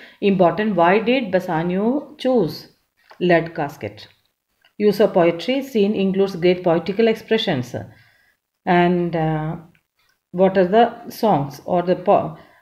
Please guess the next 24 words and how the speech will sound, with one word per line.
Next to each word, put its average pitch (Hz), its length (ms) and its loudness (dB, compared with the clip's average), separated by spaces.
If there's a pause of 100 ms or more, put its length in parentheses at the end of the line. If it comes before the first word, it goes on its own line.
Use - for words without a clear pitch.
poems? 160 480 0
Similarly, 196 400 2
when 202 160 0
Bassanio 190 400 2
finds 226 260 0
Portia's 214 440 0
picture 202 400 2
in 185 160 0
the 180 80 4
lead 170 200 2
casket, 202 520 0 (420)
he 302 380 4 (260)
admires 196 800 4 (100)
Portia's 226 460 4
beauty 240 560 2 (460)
by 208 160 4
referring 240 480 2
to 269 80 -4
the 254 280 4
alluring 277 540 4
beauty 254 320 0
of 226 160 4
her 202 140 0
lips, 220 420 -2